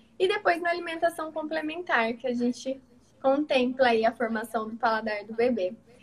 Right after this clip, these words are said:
Mas é fundamental que a família tenha hábitos ideais. Então, quanto antes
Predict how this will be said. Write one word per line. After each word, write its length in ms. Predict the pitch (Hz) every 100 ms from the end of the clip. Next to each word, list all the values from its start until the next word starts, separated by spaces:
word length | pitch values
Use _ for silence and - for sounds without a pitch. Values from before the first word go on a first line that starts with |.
| -
Mas 160 | - 226
é 80 | 233
fundamental 720 | 285 311 294 247 247 247 262
que 100 | 254
a 80 | 240
família 680 | 247 240 247 285 403 415 415
tenha 460 | 339 330 330 269 247
hábitos 420 | 247 240 247 240
ideais. 600 | 233 269 220 185 180 -
Então, 180 | 214 214 -
quanto 480 | 302 403 403 370
antes 500 | 247 226 269 - -